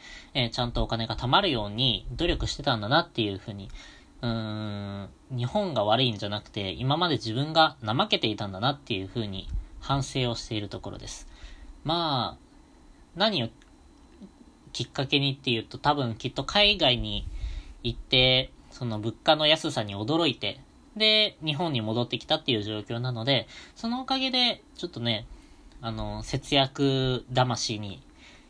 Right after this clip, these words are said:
火がつきつつ、<laughs> あるので、まあ、これをきっかけに、ちょっとはね、あの、お金が貯めれるような工夫をやっていけたらなと。で、こうやってラジオ、ラジオもやってますからね、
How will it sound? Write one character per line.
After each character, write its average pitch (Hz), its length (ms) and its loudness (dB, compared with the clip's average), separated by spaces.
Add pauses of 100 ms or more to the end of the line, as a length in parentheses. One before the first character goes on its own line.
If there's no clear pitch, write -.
火 - 140 -2
が 113 100 4
つ - 120 -12
き 123 160 -2
つ 135 140 -2
つ、 101 220 -6 (400)
<laughs> 123 420 0
あ 123 120 4
る 107 100 0
の 95 140 -6
で、 104 240 0 (760)
ま 139 320 4
あ、 104 40 -8
こ 147 160 -2
れ 147 100 2
を 143 40 -4
き 147 140 -2
っ 139 60 -6
か 151 160 -2
け 156 140 4
に、 139 680 4 (720)
ち - 80 -2
ょ - 20 0
っ 143 40 -8
と 120 120 -2
は 98 100 2
ね、 107 200 -4 (300)
あ 104 120 -6
の、 98 180 -6
お 98 60 -6
金 113 240 -2
が 113 120 0
貯 - 120 -4
め 117 160 0
れ 123 120 0
る 117 100 0
よ 107 180 -2
う - 20 -6
な 117 300 0 (460)
工 131 120 -2
夫 131 280 2
を 131 240 2 (300)
や 113 100 0
っ - 20 -6
て - 120 -4
い 117 60 0
け 131 120 -2
た 147 100 4
ら 113 120 2
な 104 200 -4 (160)
と。 - 180 -12 (520)
で、 151 300 2
こ 151 100 0
う - 20 4
や 143 60 -4
っ - 20 -20
て 139 340 4
ラ 151 140 4
ジ 123 80 -2
オ、 104 60 -6 (320)
ラ 180 160 6
ジ 143 80 0
オ 107 60 -2
も 95 100 -6
や 95 80 -6
っ - 20 -20
て - 120 -10
ま 107 120 -6
す - 120 -16
か 101 100 -6
ら 95 120 -8
ね、 123 260 -2